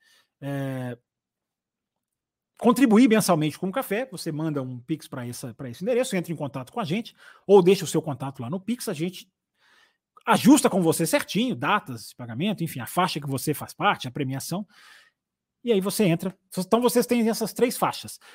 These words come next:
Segunda-feira sai o segundo ingresso pro G P do Brasil. Atenção, ingresso pro G P do Brasil, sim.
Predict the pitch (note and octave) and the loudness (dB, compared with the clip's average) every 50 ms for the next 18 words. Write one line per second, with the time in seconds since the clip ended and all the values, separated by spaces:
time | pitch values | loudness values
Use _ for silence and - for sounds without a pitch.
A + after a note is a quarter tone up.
0 | - - - - - D4 E4+ A#3+ A#3 D#4 F4 E4+ C4+ - - A#3+ C#4+ - F#4+ - | -16 -8 -2 4 6 6 6 8 8 8 10 10 10 10 10 8 10 10 8 8
1 | - A#3+ B3+ D4 D4+ C4 - - - C4+ G3 D#3+ F#3 A#3 C4 C#4 C4 C4+ C4 A3+ | 6 4 6 6 4 2 0 0 -2 -2 0 2 2 2 2 2 0 0 0 0
2 | E3+ E3 F#3+ A3 A#3 - - A3+ G3 - A#3 G#3+ F3 G#3+ G3+ - - G#3 A3 G3 | 2 2 2 2 2 0 -4 -8 -8 -6 -4 -2 0 0 0 0 2 0 2 6
3 | F3+ A3 A#3 A#3+ A#3+ A3 F3+ A#2 A2 A#2 D#3+ A#3 B3+ A3+ E3+ C3 C#3 F#3 G3+ - | 8 6 6 8 6 2 2 2 0 0 2 2 4 4 2 2 0 0 -2 -2
4 | A3+ G#3 E3 - - - - A#3+ A3+ F3+ D#3+ D#3 D3 C#3 D#3 G3+ A#3+ G#3+ - G#3+ | -4 -4 -4 -4 -2 -2 -2 0 0 -2 -2 -4 -4 -2 0 0 -2 -2 -6 -10
5 | F#3 - A3 G3 F#3+ E3 - G3+ G#3+ A3 G#3 A3+ G3+ C3 B2+ F#3 A3 - - - | -10 -8 -6 -4 -4 -2 0 0 0 0 0 0 0 0 -2 -4 -6 -6 -4 -2
6 | A3+ B3 G3+ | 0 0 -2